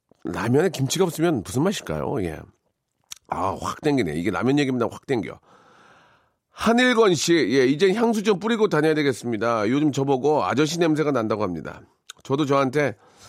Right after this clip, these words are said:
아저씨 냄새가 나는지 몰랐거든요. "향수는 어떤 게 좋을까요? 명수 씨도 향수 뿌리시나요?" 라고 하셨는데,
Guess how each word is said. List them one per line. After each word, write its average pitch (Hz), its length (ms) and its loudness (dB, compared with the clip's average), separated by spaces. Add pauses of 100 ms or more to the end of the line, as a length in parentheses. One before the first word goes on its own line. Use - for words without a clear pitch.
(200)
아저씨 139 360 0
냄새가 151 260 2
나는지 120 300 0
몰랐거든요. 110 840 -2
"향수는 170 340 -2
어떤 151 220 0
게 151 80 0
좋을까요? 131 600 -2
명수 139 260 0
씨도 151 200 -6
향수 160 240 -2
뿌리시나요?" 156 800 0
라고 135 160 -2
하셨는데, 127 580 -2